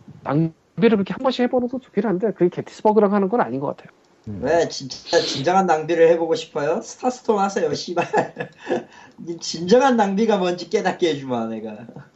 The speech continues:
Speaker 1: 네, 어쨌건.
Speaker 3: 진짜 인생의 낭비를 느끼고 싶으신 분들은 스타스톤을 하시면 됩니다. 길게 걱정할 거 없어요.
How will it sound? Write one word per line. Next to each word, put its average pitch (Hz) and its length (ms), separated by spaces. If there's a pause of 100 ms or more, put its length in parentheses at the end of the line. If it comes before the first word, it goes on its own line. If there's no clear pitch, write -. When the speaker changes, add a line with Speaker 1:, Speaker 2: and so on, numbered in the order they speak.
(240)
Speaker 1:
네, 123 300 (160)
어쨌건. 139 320
Speaker 3:
진짜 151 380
인생의 160 440
낭비를 143 420
느끼고 147 320
싶으신 147 420
분들은 127 280
스타스톤을 208 640
하시면 190 300
됩니다. 135 360
길게 254 320
걱정할 269 440
거 240 80
없어요. 233 600